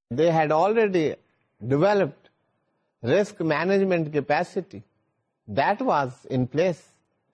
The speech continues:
آپ وہ کنزیومر فائنینسنگ کے لیے کہتے ہیں کہ آپ ڈفرینٹ جو ریکوائرمنٹس ہیں رسک مینجمنٹ، جب آپ فائنینس کریں گے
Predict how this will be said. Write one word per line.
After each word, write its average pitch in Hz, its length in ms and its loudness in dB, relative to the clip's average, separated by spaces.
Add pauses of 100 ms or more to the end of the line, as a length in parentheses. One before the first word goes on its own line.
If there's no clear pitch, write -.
(440)
آپ 156 200 0
وہ 185 100 2
کنزیومر 180 580 2
فائنینسنگ 151 680 0
کے 147 120 -2
لیے 135 220 0
کہتے 143 340 -2
ہیں 247 100 -6
کہ 269 60 -4
آپ 165 240 0
ڈفرینٹ 160 580 -4
جو 139 180 0
ریکوائرمنٹس 160 840 -2
ہیں 147 80 0
رسک 139 320 -2
مینجمنٹ، 151 680 0
جب 175 160 -4
آپ 147 180 0
فائنینس 151 480 0
کریں 220 320 2
گے 202 100 2